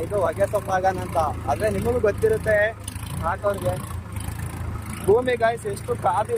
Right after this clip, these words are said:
ಒಣಗ್ತಾ ಇರ್ತದೆ, ಅಷ್ಟು ಒಳ್ಳೇದು ಹೊಗೆ ಸೊಪ್ಪಿಗೆ.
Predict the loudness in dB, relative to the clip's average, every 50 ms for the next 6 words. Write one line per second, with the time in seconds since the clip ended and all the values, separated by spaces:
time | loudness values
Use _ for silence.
0 | 0 0 -2 -4 -2 0 2 2 2 0 -4 -8 -8 -2 0 2 4 4 4 4
1 | 2 0 -2 -2 0 4 4 4 4 4 4 2 2 2 2 2 2 2 2 2
2 | 0 0 0 0 -2 -2 -2 -2 -2